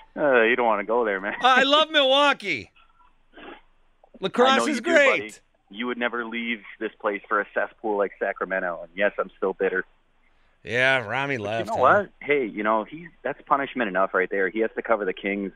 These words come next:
Speaker 1: Like, he, he's gonna be, <laughs> you know, regretting that one quick. I love you, Rami, man. Come back home. You always have a home here.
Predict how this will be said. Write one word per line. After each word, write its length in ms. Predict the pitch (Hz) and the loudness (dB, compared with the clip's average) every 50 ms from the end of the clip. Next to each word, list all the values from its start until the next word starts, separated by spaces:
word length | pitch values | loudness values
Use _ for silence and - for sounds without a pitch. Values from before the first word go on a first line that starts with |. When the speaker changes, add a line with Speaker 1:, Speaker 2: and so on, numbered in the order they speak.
| - | -4
Speaker 1:
Like, 220 | 87 87 90 92 - _ - _ _ _ - | 0 0 0 0 -2 _ -20 _ _ _ -18
he, 80 | - - _ _ | -18 -18 _ _
he's 160 | - 107 110 | -16 -14 -10
gonna 160 | - 120 101 | -8 -6 -6
be, 140 | 90 92 90 - - | -6 -6 -8 -12 -12
<laughs> 60 | - | -10
you 80 | 101 92 | -10 -8
know, 100 | 92 - _ - - - - _ _ | -8 -10 _ -14 -18 -18 -18 _ _
regretting 340 | - 107 - 107 104 90 85 | -2 2 4 4 2 2 0
that 120 | 90 90 - | -2 -4 -4
one 140 | - 85 - | -6 -10 -10
quick. 340 | - - - 87 85 - _ - _ _ _ | -8 -4 -2 -2 -2 -4 _ -12 _ _ _
I 80 | - 139 | 2 4
love 200 | 123 107 95 92 | 4 4 2 0
you, 100 | 95 87 | -2 -2
Rami, 300 | 90 90 87 87 92 87 | 0 0 0 0 -2 -6
man. 300 | 92 98 95 101 104 101 _ _ _ _ _ _ - | -8 -6 -6 -6 -8 -12 _ _ _ _ _ _ -4
Come 120 | 143 127 | -2 0
back 140 | 107 90 - | 0 0 -2
home. 200 | - 90 90 123 | -2 -6 -4 -2
You 80 | 165 165 | 0 2
always 160 | 135 98 90 - | 2 2 0 -2
have 140 | 82 85 87 | -4 -6 -6
a 40 | |
home 240 | 85 87 92 90 87 | -6 -8 -8 -8 -8
here. 220 | 85 95 110 131 | -6 -4 -4 -6